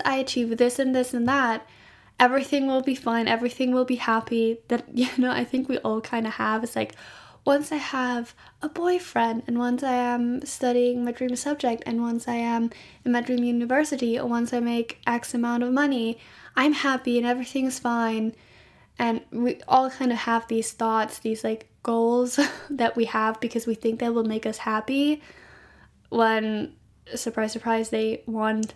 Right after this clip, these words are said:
necessarily change things, because we will still kind of be the same person.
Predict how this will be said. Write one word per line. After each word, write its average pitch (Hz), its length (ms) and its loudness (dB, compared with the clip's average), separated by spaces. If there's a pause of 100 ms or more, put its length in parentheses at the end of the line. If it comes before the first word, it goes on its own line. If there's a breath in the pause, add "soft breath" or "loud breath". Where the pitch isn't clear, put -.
(160)
necessarily 226 680 -2 (100)
change 233 420 -2
things, 311 360 4
because 220 400 -2
we 226 120 2
will 220 180 2
still 214 400 -2
kind 220 260 -4
of 214 100 -4
be 214 160 -2
the 214 140 -2
same 214 420 -4
person. 277 920 0